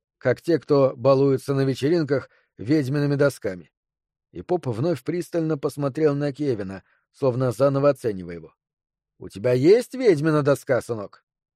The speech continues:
"Нет". "Ты когда-нибудь имел с ней дело?" "Нет". "И не имей. Опасная штука, знаешь". Кевин не решился сказать старику, что понятия не имеет, о какой ведьминой доске идет речь.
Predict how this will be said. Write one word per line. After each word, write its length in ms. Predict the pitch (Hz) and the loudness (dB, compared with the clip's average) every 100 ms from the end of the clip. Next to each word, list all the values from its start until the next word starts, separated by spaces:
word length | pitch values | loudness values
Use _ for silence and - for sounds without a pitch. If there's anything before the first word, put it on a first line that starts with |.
| _ _ - | _ _ -8
"Нет". 640 | 131 156 151 147 156 _ _ _ _ _ _ _ _ _ | -2 0 2 0 -2 _ _ _ _ _ _ _ _ _
"Ты 120 | 127 | 0
когда-нибудь 760 | 156 139 151 151 147 139 135 | 2 4 4 4 2 0 0
имел 300 | 139 160 226 | 0 2 2
с 100 | 208 | 0
ней 200 | 160 147 | -2 -2
дело?" 360 | 123 117 95 - _ _ _ _ _ _ 110 | 0 -2 -4 -10 _ _ _ _ _ _ -8
"Нет". 560 | 123 185 214 131 - _ _ _ _ _ _ | -4 -2 0 -2 -6 _ _ _ _ _ _
"И 200 | 92 127 | -6 -4
не 280 | 165 196 185 | -2 0 0
имей. 500 | 139 123 110 92 _ _ _ _ _ _ | 0 -2 -4 -8 _ _ _ _ _ _
Опасная 680 | - 73 104 151 147 160 156 | -18 -8 0 2 2 0 -2
штука, 440 | - 160 175 175 147 | -2 -2 0 0 0
знаешь". 560 | 123 104 76 - _ _ _ _ _ _ _ _ | -2 -6 -10 -18 _ _ _ _ _ _ _ _
Кевин 340 | - 135 139 139 | -2 2 2 0
не 120 | 143 | 0
решился 460 | 147 - 175 139 131 | -2 -2 -4 -2 -6
сказать 360 | - 120 123 | -4 -4 -4
старику, 440 | - 127 123 196 - _ _ | -2 -4 0 -2 -2 _ _
что 240 | _ - 143 | _ -14 -10
понятия 680 | - 170 175 165 123 131 127 | -4 -2 0 0 0 -2 -2
не 220 | 127 131 | 0 0
имеет, 320 | 165 170 127 | 0 -2 -2
о 60 | 127 | -4
какой 360 | 135 151 135 | -2 -2 -2
ведьминой 540 | 107 160 139 123 127 123 | 2 2 2 -2 -2 0
доске 420 | 117 - 180 170 - _ - | -2 0 -2 -2 -8 _ -6
идет 360 | 123 127 120 | -2 -2 -2
речь. 280 | 107 82 | -6 -10